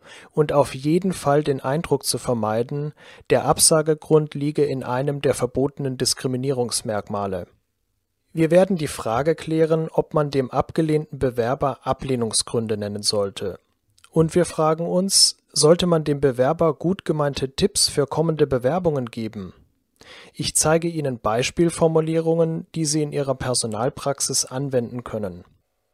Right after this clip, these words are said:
Wenden wir uns also zunächst der Frage zu, sollte man einem Bewerber Ablehnungsgründe nennen?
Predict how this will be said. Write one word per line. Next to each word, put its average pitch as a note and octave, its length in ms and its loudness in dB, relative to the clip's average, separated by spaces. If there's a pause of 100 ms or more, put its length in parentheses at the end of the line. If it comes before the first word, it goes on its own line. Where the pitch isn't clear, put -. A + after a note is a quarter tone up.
(260)
Wenden F#3 300 4
wir F#3 120 6
uns F3 160 2
also D#3 280 2
zunächst C3+ 580 -2
der B2 100 2
Frage A#2 440 -2
zu, F#3 420 -2 (960)
sollte C#3+ 460 2
man F3 220 4
einem C#3+ 320 0
Bewerber B2+ 760 0
Ablehnungsgründe C#3+ 1000 0
nennen? G#2+ 500 -6